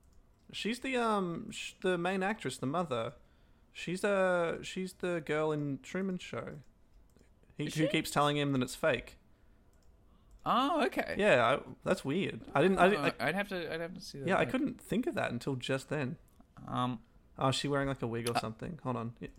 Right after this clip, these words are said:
Speaker 2: I don't like, yeah, <laughs> I don't like, uh, I don't like divorce.
Speaker 1: Yeah, divorce is
Speaker 2: I
Speaker 1: one,
Speaker 2: don't like,
Speaker 1: yeah.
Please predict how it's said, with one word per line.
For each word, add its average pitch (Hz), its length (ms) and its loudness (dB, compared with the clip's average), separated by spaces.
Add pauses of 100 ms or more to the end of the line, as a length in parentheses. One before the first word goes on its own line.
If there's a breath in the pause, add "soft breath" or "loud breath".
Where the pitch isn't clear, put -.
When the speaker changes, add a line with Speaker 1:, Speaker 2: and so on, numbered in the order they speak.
(240)
Speaker 2:
I 117 80 0
don't 127 180 2
like, 123 280 0
yeah, 107 220 0 (140)
<laughs> - 160 -4
I 127 120 10
don't 127 120 4
like, 127 280 2
uh, 113 260 8
I 113 60 4
don't 113 100 4
like 120 160 2
divorce. 117 720 2
Speaker 1:
Yeah, 156 80 2
divorce 131 440 8
is 110 100 4
Speaker 2:
I 117 40 10
Speaker 1:
one, 127 120 8
Speaker 2:
don't 123 120 2
like, 113 200 2
Speaker 1:
yeah. 120 80 -4